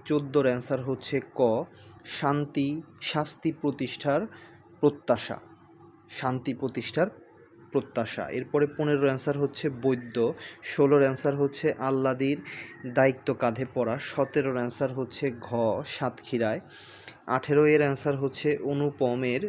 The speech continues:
জীবনের, উনিশের অ্যান্সার হচ্ছে সত্যকে,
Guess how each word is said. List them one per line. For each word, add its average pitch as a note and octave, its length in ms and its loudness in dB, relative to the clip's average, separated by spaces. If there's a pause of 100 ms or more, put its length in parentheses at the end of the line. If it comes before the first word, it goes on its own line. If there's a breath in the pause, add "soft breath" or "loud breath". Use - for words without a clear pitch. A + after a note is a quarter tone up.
(120)
জীবনের, B2 540 0 (1500 loud breath)
উনিশের D3 400 4
অ্যান্সার C#3+ 300 2
হচ্ছে C#3+ 320 -2
সত্যকে, C3 720 -2